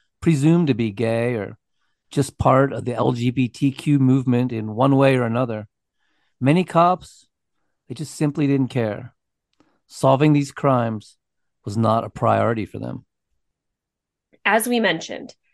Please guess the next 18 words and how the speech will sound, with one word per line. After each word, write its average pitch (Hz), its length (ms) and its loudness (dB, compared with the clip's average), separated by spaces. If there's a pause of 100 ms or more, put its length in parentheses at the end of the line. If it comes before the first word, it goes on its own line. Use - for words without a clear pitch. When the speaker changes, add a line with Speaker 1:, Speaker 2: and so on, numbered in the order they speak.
(260)
Speaker 2:
at 247 160 2
the 311 80 -6
time, 147 540 -10
many 269 280 2
of 247 120 -6
these 233 200 -10
crimes 185 400 -4
were 180 120 -6
confusedly 233 760 -6
believed 185 540 -8
to 196 80 -12
have 180 120 -6
been 175 140 -8
perpetrated 170 680 -10
by 165 140 -6
the 170 100 -4
wrong 175 320 -4
killer. - 360 -10